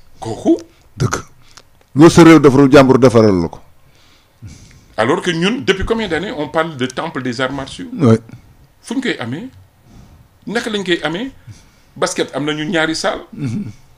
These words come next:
Speaker 1: Boo waxee ñu ne non, yeneen discipline yëpp mën nañu bokk ci, ma, luñ fay def?
Speaker 2: Hmm.
Speaker 1: Luñ fay def? Football bi, ñaata stade la ñu réhabilité?
Speaker 2: Mhm.
Speaker 1: Ñaata stade la ñu tabax?
Speaker 2: Dëgg.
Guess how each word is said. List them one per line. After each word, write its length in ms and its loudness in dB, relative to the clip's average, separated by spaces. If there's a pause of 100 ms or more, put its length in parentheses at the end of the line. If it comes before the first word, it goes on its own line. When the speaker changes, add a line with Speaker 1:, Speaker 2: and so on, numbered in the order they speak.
Speaker 1:
Boo 80 -4
waxee 240 -4
ñu 80 -6
ne 80 -6
non, 560 -8 (160)
yeneen 240 -4
discipline 320 -8
yëpp 160 -4
mën 80 -10
nañu 160 -6
bokk 240 -8
ci, 80 -10 (320)
ma, 80 -8 (380)
luñ 120 -4
fay 160 -4
def? 300 -6 (100)
Speaker 2:
Hmm. 220 -6 (960)
Speaker 1:
Luñ 160 -8
fay 140 -6
def? 240 -14 (100)
Football 400 -4
bi, 160 -4
ñaata 300 -6
stade 260 -4
la 60 -4
ñu 120 -8
réhabilité? 600 -8 (100)
Speaker 2:
Mhm. 280 -12 (360)
Speaker 1:
Ñaata 280 -8
stade 220 -6
la 60 -4
ñu 120 -10
tabax? 340 -10
Speaker 2:
Dëgg. 340 -6